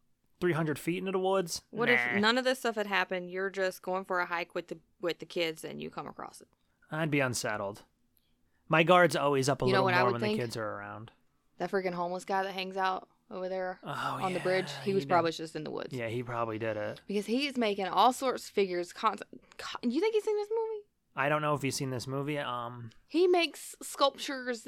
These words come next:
Speaker 2: and trash.
Speaker 1: He d-,
Speaker 2: Like,
Speaker 1: art?
Speaker 2: <sighs> Yeah, trash art.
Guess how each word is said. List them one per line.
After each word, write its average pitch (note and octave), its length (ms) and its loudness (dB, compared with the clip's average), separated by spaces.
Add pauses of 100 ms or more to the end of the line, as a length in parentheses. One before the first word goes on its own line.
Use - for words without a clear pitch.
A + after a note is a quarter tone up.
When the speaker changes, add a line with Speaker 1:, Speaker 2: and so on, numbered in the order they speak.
Speaker 2:
and F#3 520 0 (1300)
trash. - 680 4 (2000)
Speaker 1:
He E3 340 -2
d-, D3 160 -2 (340)
Speaker 2:
Like, - 120 2
Speaker 1:
art? F#3+ 460 12
Speaker 2:
<sighs> G3+ 100 2 (480)
Yeah, D4 300 2 (340)
trash D4 300 -4
art. E3+ 320 0